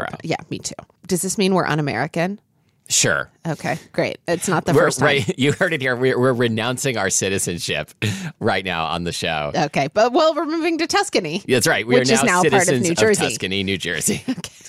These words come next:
Speaker 2: Okay. Faro is the grain of a, a wheat-like plant that is in the wheat family. I find this very confusing.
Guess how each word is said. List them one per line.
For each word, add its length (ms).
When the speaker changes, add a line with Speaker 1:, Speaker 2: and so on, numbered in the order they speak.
Speaker 2:
Okay. 220
Faro 300
is 200
the 80
grain 400
of 160
a, 140
a 80
wheat-like 1040
plant 400
that 140
is 160
in 280
the 120
wheat 360
family. 680
I 100
find 300
this 140
very 500
confusing. 720